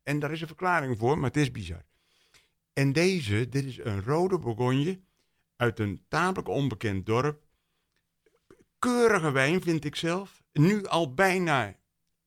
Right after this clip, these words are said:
op zijn hoogtepunt, terwijl die van tweeduizend zeventien is. Nog maar dik drie jaar oud. Maar tweeduizend zeventien is een heel makkelijk, eh, toegankelijk jaar om te drinken, te proeven. En het is een heerlijke wijn voor rond de vijfentwintig euro. Dus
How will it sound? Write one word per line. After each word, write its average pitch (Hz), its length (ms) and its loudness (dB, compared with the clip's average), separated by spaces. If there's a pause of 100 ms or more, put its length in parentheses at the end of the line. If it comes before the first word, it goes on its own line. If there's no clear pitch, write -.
(120)
op 160 160 0
zijn 151 200 0
hoogtepunt, 143 640 2
terwijl 139 200 -2
die 123 100 -6
van 127 120 -6
tweeduizend 131 440 0
zeventien 151 380 2
is. 139 140 -2
Nog 147 140 -2
maar 131 180 -2
dik 147 220 0
drie 143 160 -8
jaar 135 180 0
oud. 120 320 0 (580)
Maar 127 360 2 (220)
tweeduizend 113 320 -4 (120)
zeventien 110 240 -6
is 98 60 -12
een 107 160 -8
heel 123 140 0
makkelijk, 110 920 -4
eh, 98 80 -18 (260)
toegankelijk 120 720 -6
jaar 110 540 -2
om 104 200 -14
te 98 100 -14
drinken, 101 440 -12 (400)
te - 60 -20
proeven. 117 400 -8 (360)
En 135 120 -2
het 165 80 4
is 147 80 -4
een 147 80 0
heerlijke 202 460 -2
wijn 170 220 -2 (180)
voor 220 160 -2
rond 220 200 -2
de 214 60 -12
vijfentwintig 208 640 0
euro. 208 360 4 (240)
Dus 156 220 -2